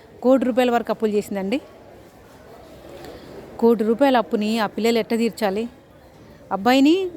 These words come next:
అమెరికాలో చదివించడానికి ఒక ఇరవై లక్షలు అప్పు చేసి అమెరికాకు పంపించింది.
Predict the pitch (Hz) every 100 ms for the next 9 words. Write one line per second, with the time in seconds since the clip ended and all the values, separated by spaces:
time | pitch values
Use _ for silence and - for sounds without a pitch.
0 | - 214 262 262 240 233 233 226 220 220
1 | 220 269 - 220 220 214 - 240 240 233
2 | 226 294 240 220 220 196 190 185 - 185